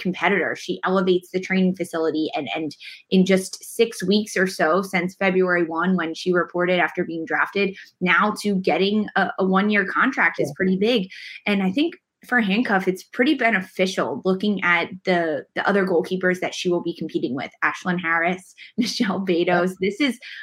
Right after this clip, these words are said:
Speaker 1: a great learning experience, uh, for Handcuff. And of course, Kawasumi to keep that player around in the midfield. I think that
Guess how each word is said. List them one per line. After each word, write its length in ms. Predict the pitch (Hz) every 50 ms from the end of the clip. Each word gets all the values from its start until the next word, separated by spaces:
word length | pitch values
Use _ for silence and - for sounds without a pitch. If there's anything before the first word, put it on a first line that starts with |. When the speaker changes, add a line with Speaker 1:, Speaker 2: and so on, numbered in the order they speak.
| - -
Speaker 1:
a 60 | 202 208
great 560 | 185 196 185 185 190 202 190 185 180 - -
learning 420 | 185 180 180 175 180 175 165 - -
experience, 840 | 185 - - - 170 160 160 156 156 160 151 - - - - - _ -
uh, 340 | 156 147 123 113 127 - - - - - - -
for 140 | - 190 185
Handcuff. 440 | 180 175 185 180 - 190 196 190 -
And 100 | 185 185
of 100 | 180 -
course, 240 | - 226 220 190 -
Kawasumi 480 | - 202 202 196 190 202 202 196 185
to 60 | 190 -
keep 280 | - - 185 185 - - - - - - - - - - -
that 320 | 185 180 180 180 165 - -
player 280 | - 196 185 180 175 175
around 300 | 175 170 160 165 180 175
in 80 | 180
the 80 | 180 175
midfield. 560 | 170 170 165 - - 180 180 170 165 160 - -
I 120 | 165 - -
think 240 | 190 190 185 185 -
that 280 | 180 165 156 131 -